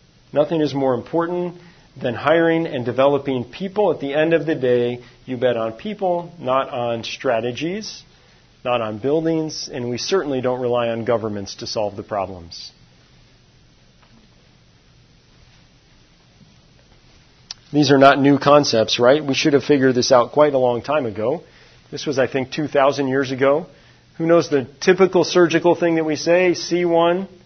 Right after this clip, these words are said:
do one, teach one." It's about a hundred years old. You got nothing on Paul. <laughs> Paul said it two thousand years ago.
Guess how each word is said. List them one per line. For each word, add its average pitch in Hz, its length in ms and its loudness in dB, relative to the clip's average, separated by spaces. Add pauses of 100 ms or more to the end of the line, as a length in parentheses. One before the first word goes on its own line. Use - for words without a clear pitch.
(960)
do 147 180 4
one, 156 500 6 (440)
teach 190 320 2
one." 117 380 0 (420)
It's - 100 -16
about 160 180 8
a 156 40 6
hundred 170 280 4
years 156 220 4
old. 202 320 4 (1000)
You - 60 -2
got 151 120 6
nothing 156 300 4
on 135 140 4
Paul. 123 360 4 (720)
<laughs> - 440 -18
Paul 160 180 2
said 170 180 2
it 151 140 0
two 160 120 0
thousand 135 360 2
years 147 200 4
ago. 156 420 6